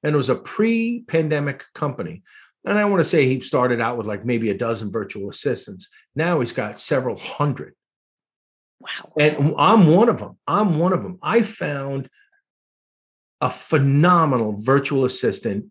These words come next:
Speaker 1: in Colombia, twenty-four years old,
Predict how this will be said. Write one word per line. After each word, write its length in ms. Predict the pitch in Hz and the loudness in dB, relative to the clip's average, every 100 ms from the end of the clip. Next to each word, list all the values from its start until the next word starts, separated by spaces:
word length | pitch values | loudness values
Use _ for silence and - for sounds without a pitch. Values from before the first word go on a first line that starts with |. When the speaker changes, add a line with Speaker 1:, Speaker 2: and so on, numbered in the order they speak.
| - | -6
Speaker 1:
in 260 | 147 151 180 | 0 2 2
Colombia, 840 | - 185 139 113 107 104 104 104 - _ _ _ _ _ _ _ | 2 2 2 2 0 -2 -4 -8 -16 _ _ _ _ _ _ _
twenty-four 840 | - 139 160 190 185 - 175 165 170 | -8 2 4 4 2 -2 0 4 4
years 320 | 160 160 127 | 4 2 2
old, 420 | 117 113 113 | 2 2 -2